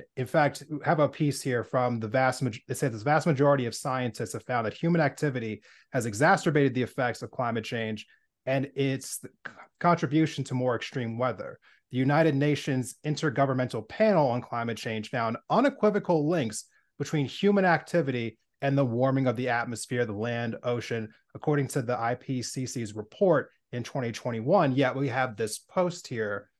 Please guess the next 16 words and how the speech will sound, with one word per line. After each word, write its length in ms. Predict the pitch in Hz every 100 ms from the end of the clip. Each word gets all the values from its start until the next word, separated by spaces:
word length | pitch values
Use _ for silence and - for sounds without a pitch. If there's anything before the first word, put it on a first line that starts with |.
| _ -
uh, 80 |
this 160 | 110 113
poll 280 | - 175 147
from 280 | 131 113 107
the 80 |
Washington 520 | 110 113 107 117 110 101
Post, 440 | - 143 110 - _ _ _
which 200 | 135 190
shows 480 | - 254 339 294 151
that 340 | 160 147 139 - _ _ _ -
Democrats, 640 | 107 190 214 220 220 - 170
more 260 | 170 196
on 160 | 196 190
average, 600 | 175 190 190 208 190 -
think 280 | 175 180 170
that 400 | 135 151 147